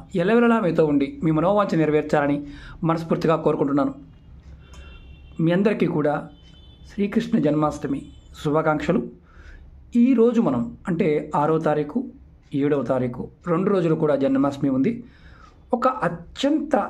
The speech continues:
తేలికైన, అద్భుతమైన ఫలితాన్నిచ్చే ఒక తేలికైన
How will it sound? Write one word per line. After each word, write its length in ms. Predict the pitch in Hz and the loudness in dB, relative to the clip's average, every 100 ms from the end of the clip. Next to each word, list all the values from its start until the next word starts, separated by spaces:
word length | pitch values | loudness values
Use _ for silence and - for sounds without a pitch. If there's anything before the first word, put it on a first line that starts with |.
| - - | -8 -6
తేలికైన, 760 | 170 185 240 226 156 160 170 170 - - - 147 | -2 0 2 2 2 2 0 -4 -10 -20 -10 -6
అద్భుతమైన 640 | 135 135 185 208 196 185 | -4 0 2 2 2 0
ఫలితాన్నిచ్చే 1000 | 175 147 147 190 165 143 - 139 170 - - _ - | 0 -2 0 0 0 -2 -4 -4 -6 -12 -20 _ -12
ఒక 100 | - | -10
తేలికైన 680 | 123 160 185 185 170 156 | -4 0 0 2 2 0